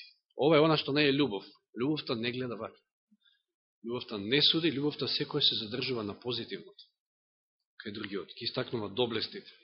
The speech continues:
А, може да си поставиме вакво едно прашање, значи,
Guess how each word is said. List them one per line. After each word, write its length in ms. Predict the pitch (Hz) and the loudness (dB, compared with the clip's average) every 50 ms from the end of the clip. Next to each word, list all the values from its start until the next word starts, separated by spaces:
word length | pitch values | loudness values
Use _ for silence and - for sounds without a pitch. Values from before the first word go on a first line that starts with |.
| _ _ _ _ _ _ _ _ _ _ _ _ _ _ _ _ _ _ _ _ _ _ _ _ _ _ _ _ - - - - - - - - - - - - - - - - - - - - - - - - - - - _ _ _ _ _ _ | _ _ _ _ _ _ _ _ _ _ _ _ _ _ _ _ _ _ _ _ _ _ _ _ _ _ _ _ -20 -20 -20 -20 -20 -20 -20 -20 -20 -20 -20 -18 -18 -18 -18 -18 -18 -18 -18 -20 -20 -20 -20 -20 -20 -20 -20 _ _ _ _ _ _
А, 480 | - 120 120 127 127 127 127 123 120 110 104 - - - | 2 6 8 10 10 12 10 10 8 6 2 -4 -12 -6
може 220 | - 127 147 175 175 | 2 4 6 6 6
да 40 | 170 | 6
си 120 | - 165 | 4 4
поставиме 520 | 175 165 - 170 175 175 165 160 156 160 | 2 8 12 12 12 12 12 12 12 10
вакво 340 | 143 143 170 165 - 160 160 | 10 8 8 8 8 10 10
едно 140 | 156 147 139 | 12 12 10
прашање, 480 | 123 - 139 135 127 - 123 113 117 113 | 10 8 10 10 10 10 10 8 8 6
значи, 540 | 113 107 - - 127 123 117 110 - - | 6 6 6 6 6 4 4 2 -2 -10